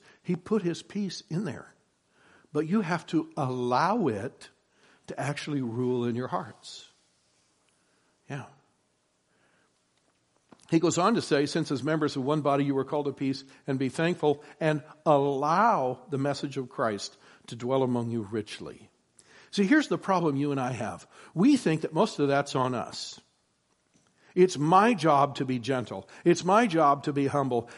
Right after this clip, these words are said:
It's my job to be peaceful. It's my job to be loving. And God's sitting up there keeping score about wh-, how I'm doing on that. That's not the message of Scripture at all.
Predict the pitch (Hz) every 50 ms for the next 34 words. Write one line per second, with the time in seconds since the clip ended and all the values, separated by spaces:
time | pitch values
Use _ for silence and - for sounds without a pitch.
0 | - - 170 170 165 156 156 160 185 214 240 254 175 156 165 147 151 151 143 127
1 | - 143 135 135 123 120 - 139 123 120 - - 127 135 - - 185 208 190 -
2 | 151 180 190 220 254 240 147 170 170 160 160 160 151 - 175 156 143 143 143 139
3 | 135 139 143 135 120 127 123 131 151 147 - - - - - 220 - 151 - -
4 | 190 226 214 - - 220 226 208 190 180 170 160 - 180 175 175 165 - - 185
5 | - - 170 160 156 156 - - 247 226 185 160 143 147 143 - 156 151 120 -
6 | 151 156 156 160 160 160 302 320 269 185 135 117 107 95 85 65 - - _ -
7 | - _ _ _ _ _ _ _ _ _ _ _ _ _ _ _ _ _ _ _
8 | _ _ _ _ _ - 170 185 - 160 160 175 175 170 - 160 147 156 156 -
9 | - 147 139 135 135 127 - - - 160 147 - - - 127 127 127 131 165 170
10 | 127 110 -